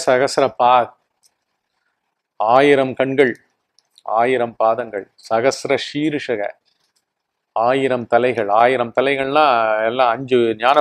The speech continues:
புலன்களை போட்டுக்கோங்க. அஞ்சாயிரம் விதமான ஞான புலன்கள். சகசிர சீருஷக, சகசிராட்சக, சகசிரபாத் அப்படின்னு புருஷ சூக்தம் ஆரம்பிக்கும்.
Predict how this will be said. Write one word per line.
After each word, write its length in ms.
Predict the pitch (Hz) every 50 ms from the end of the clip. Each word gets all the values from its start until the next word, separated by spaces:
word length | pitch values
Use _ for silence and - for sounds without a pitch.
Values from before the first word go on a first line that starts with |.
| 135
புலன்களை 380 | - 127 117 113 117 110 107 104
போட்டுக்கோங்க. 440 | - 131 127 - 120 107 107 101 95 - _ - - - - - - _ _ _ _ _ - _ _ _ _ _ _ _ _ _ _ _ _ _ _ _ _ _ _ _ _ _ _ _ _ _ _ _ _ _ _ _ _ _ _ _ _ _ _ _ _ _ _ _ _ _ _ _ _ _ - -
அஞ்சாயிரம் 600 | 117 127 135 139 151 143 139 135 127 120 117 113
விதமான 400 | 113 113 127 131 131 135 143 151
ஞான 220 | 127 117 113 120 131 131 -
புலன்கள். 400 | 113 107 101 101 98 101 - - _ _ _ _ _ _ _ _ _ _ _ _ _ _ _ _ _ _ _ _ _ _ -
சகசிர 580 | - 117 123 127 123 147 143 - - - 143 143 123 -
சீருஷக, 520 | - 156 156 160 156 147 - - 139 135 147 - - - -
சகசிராட்சக, 960 | - 117 113 117 123 117 - - 113 113 113 131 147 - - - 147 135 127 147 - - _ -
சகசிரபாத் 920 | - - 117 113 113 135 131 - - 143 143 139 - 120 117 110 101 - - _ _ _ _ _ _ _ _ _ -
அப்படின்னு 260 | 110 113 139 156 143 -
புருஷ 260 | 151 151 - - 165 -
சூக்தம் 420 | - 127 101 _ - 110 104 104 101
ஆரம்பிக்கும். 460 | 107 123 120 110 98 - _ _